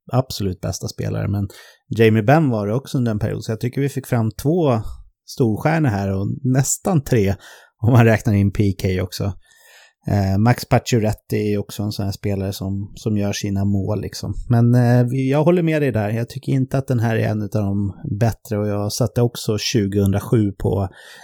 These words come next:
en, eh, inte så hedrande, men, eh, helt okej åttonde plats får man väl säga.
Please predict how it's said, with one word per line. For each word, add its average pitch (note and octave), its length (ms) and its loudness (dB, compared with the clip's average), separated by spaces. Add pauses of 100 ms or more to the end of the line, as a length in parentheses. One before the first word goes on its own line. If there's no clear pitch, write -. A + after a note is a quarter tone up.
(120)
en, A2+ 320 4
eh, G#2 460 0 (360)
inte D#3+ 340 0
så A#2 260 2
hedrande, G2 500 2
men, F#2+ 400 -2
eh, G#2 540 -6
helt F#3+ 180 -2
okej A#2 340 0
åttonde G2+ 480 -2
plats - 340 -8
får A#2 100 -4
man A#2 120 -4
väl A#2 100 -4
säga. - 280 -4